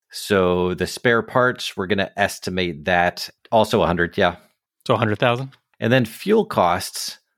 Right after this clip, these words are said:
Speaker 1: Uh, are we on a planet that, uh, <laughs> that has water? 'Cause if not, it's gonna be four hundred thousand.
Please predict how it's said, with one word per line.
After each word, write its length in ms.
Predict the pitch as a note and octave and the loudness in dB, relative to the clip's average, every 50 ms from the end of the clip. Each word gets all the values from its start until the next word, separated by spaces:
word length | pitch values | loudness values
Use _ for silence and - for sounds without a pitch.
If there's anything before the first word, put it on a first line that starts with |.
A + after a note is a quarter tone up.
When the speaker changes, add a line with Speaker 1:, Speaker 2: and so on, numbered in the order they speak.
| _ _ _ _ _ - | _ _ _ _ _ -2
Speaker 1:
Uh, 280 | A#2 A2+ A2+ A2+ A2+ - | 0 2 2 2 2 2
are 180 | - A#2 B2 B2+ | 2 2 2 2
we 140 | B2+ C#3+ C#3+ | 2 2 2
on 160 | C#3 C3+ C3+ | 4 2 2
a 40 | B2+ | 0
planet 460 | - - C#3+ C#3+ C#3+ C#3 D3+ D3 - _ _ _ _ | 0 -2 0 0 2 0 -2 -4 -6 _ _ _ _
that, 240 | - C#3 C3+ C3+ - | -6 -6 -6 -4 -2
uh, 180 | C#3+ C#3 C#3 C3 - - - - - - - - - - - - G4+ A4+ A4+ A#4 A#4+ B4 - C5 - _ _ | 2 2 2 2 0 -4 -10 -12 -14 -12 -12 -12 -14 -14 -14 -18 -20 -20 -20 -20 -20 -20 -20 -20 -20 _ _
<laughs> 120 | - C#3+ B2+ - - _ _ _ - | -12 -12 -12 -12 -14 _ _ _ -6
that 120 | C3+ C3 - | -4 -2 0
has 240 | D3+ D3+ B2+ B2+ | 0 0 0 -4
water? 480 | A#2+ A2+ B2 C3 C3+ C#3 D#3+ F3+ G3 - _ - - - - C#3 - | -4 0 2 4 4 4 2 -2 -4 -6 _ -18 -10 -8 -8 -6 -2
'Cause 180 | - D#3 C3+ B2 | -2 0 2 2
if 100 | C3 B2 | 2 2
not, 280 | C3 C3+ C3 B2+ - | 4 4 4 4 2
it's 200 | - C3 B2 - | 0 -2 -2 -2
gonna 160 | - B2+ A#2+ A2 | -2 -2 -2 -2
be 160 | A#2 A#2 A2 | -2 -4 -4
four 340 | - - - A2+ G2+ G#2 G#2 | -6 -6 -2 0 2 2 2
hundred 320 | A2+ G#2+ F2 G2 F2+ - | 2 0 0 -2 -2 0
thousand. 400 | - E2 D#2+ D#2+ D2 - F2 F2 | 0 2 2 0 0 -4 -8 -14